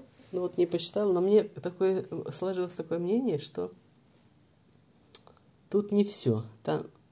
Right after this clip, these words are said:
они, наверное, соединили два вместе. Сливочник.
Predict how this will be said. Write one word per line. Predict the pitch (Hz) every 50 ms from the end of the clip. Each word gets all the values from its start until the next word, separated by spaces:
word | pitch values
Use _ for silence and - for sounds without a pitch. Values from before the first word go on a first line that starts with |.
| _
они, | - 156 160 175 202
наверное, | 226 240 220 196 196
соединили | - - 190 190 185 185 190 190 190 185 180 175
два | 170 160 160 180 202 226 240 -
вместе. | - 156 160 165 160 151 127 123 - - - - 135 135 131 - - _ _ - - - - - - - - - _ - - - _ _ _
Сливочник. | - - - 143 135 135 135 127 139 - - - - 214 220 214 220